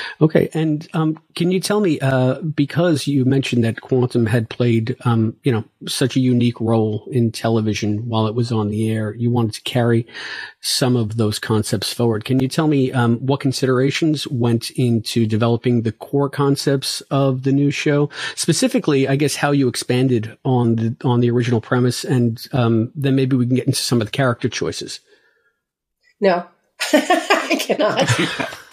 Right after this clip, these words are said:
Speaker 2: I cannot. I mean, again, th-, this show is brand new. It's just being born.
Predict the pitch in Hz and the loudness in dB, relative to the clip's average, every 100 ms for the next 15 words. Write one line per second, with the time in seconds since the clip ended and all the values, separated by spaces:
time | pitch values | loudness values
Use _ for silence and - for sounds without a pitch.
0 | - - 440 415 277 277 294 285 - 294 | -20 -4 0 0 2 2 2 0 -2 -2
1 | 240 233 240 226 349 277 175 - - - | 0 2 0 0 2 2 0 -4 -12 -20
2 | - _ - 196 190 220 226 294 - 294 | -20 _ -16 -10 -6 -2 0 2 2 2
3 | 262 202 175 190 214 220 214 214 196 175 | 2 0 0 0 2 4 4 4 2 0
4 | - 165 226 233 233 185 202 190 180 165 | -4 -6 0 0 0 -2 0 2 2 2
5 | 160 143 117 107 | 0 0 -6 -12